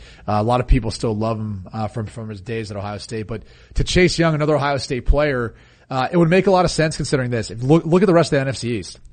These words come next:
Wentz is gonna be there for a while. I think Dak's gonna be there for a while, at least if we're basing it off of his most recent performance. And obviously Daniel Jones. And so you've gotta have a counter to that. You've gotta have a guy who can get after opposing quarterbacks. And, and I think you've, you, you've got that. You know, you, you've got Dwayne Haskins. If we're assuming he's their future at quarterback,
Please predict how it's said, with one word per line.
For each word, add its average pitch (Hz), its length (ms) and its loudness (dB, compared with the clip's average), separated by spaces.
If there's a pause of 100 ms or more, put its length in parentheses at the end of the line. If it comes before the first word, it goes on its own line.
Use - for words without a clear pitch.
Wentz 143 300 0
is 139 100 -8
gonna 143 160 -4
be 131 100 -6
there 123 120 -8
for 131 100 -10
a 117 60 -4
while. 110 360 -8 (220)
I 127 100 -4
think 196 380 -6
Dak's 131 340 -4
gonna 120 200 -6
be 110 120 -6
there 104 120 -6
for 113 120 -10
a 104 60 -4
while, 110 160 -2
at 117 80 -4
least 120 220 -8
if - 80 -10
we're 107 120 -10
basing 117 320 -6
it 113 40 -6
off 107 100 -6
of 95 60 -12
his 104 120 -10
most 110 220 -10
recent 113 300 -8
performance. 98 560 -10 (320)
And 202 80 0
obviously 190 180 2
Daniel 180 300 2
Jones. 123 500 -2
And 131 140 -10
so 151 240 0 (200)
you've 160 160 -2
gotta 196 200 2
have 165 100 2
a 127 40 -6
counter 156 360 -2
to 127 60 -2
that. 113 220 -2
You've 131 100 -4
gotta 143 120 -2
have 139 140 -4
a 127 40 -12
guy 127 160 -6
who 135 60 -6
can 120 120 -12
get 117 100 -8
after 123 260 -8
opposing 120 380 0
quarterbacks. 113 720 -8 (400)
And, 151 120 -8
and 156 140 -2
I 143 40 -2
think 135 260 -8
you've, 127 160 -8 (140)
you, 151 160 -8
you've 147 160 -8
got 156 300 -4
that. 87 300 -10
You 120 60 -14
know, 117 160 -8
you, 127 160 -8
you've 123 200 -10
got 151 240 -2
Dwayne 143 200 -6
Haskins. 127 420 -8
If - 100 -10
we're 131 120 -6
assuming 135 380 -10
he's 117 180 -10
their 123 120 -8
future 117 340 -12
at 98 60 -16
quarterback, 117 500 -10